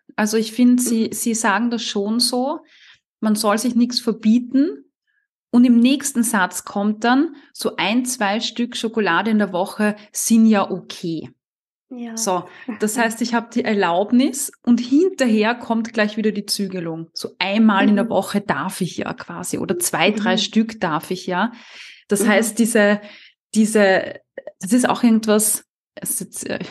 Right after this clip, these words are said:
Speaker 1: vielleicht hart gesagt, aber das ist ja so ein bisschen Greenwashing einfach. Also ich, ich sag,
Speaker 2: Ja.
Speaker 1: du darfst eh,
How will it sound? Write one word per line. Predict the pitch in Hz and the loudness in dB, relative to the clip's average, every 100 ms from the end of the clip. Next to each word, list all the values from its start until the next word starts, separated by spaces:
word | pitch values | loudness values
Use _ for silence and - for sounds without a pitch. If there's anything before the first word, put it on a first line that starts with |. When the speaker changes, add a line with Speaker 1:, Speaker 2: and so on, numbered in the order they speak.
| - | -14
Speaker 1:
vielleicht | - 190 - - | -6 -4 -4 -4
hart | 175 - | -4 -4
gesagt, | - 196 214 - | -4 -2 -2 -4
aber | 175 175 175 - - - _ | 0 0 -2 -14 -20 -20 _
das | - - | -6 -2
ist | 202 - - - _ _ _ _ | -2 -4 -10 -14 _ _ _ _
ja | 208 | 0
so | 208 | 2
ein | 202 | 2
bisschen | 226 | 0
Greenwashing | 226 202 240 277 151 - - 180 | 4 4 6 6 2 -2 -4 -4
einfach. | - - 170 180 | -4 -6 -6 -4
Also | 185 180 | -2 0
ich, | 202 - | -2 -2
ich | - - | -2 2
sag, | 180 202 | 4 4
Speaker 2:
Ja. | |
Speaker 1:
du | 220 | 0
darfst | 220 202 202 - - | 0 0 0 -6 -6
eh, | 170 226 | -2 -2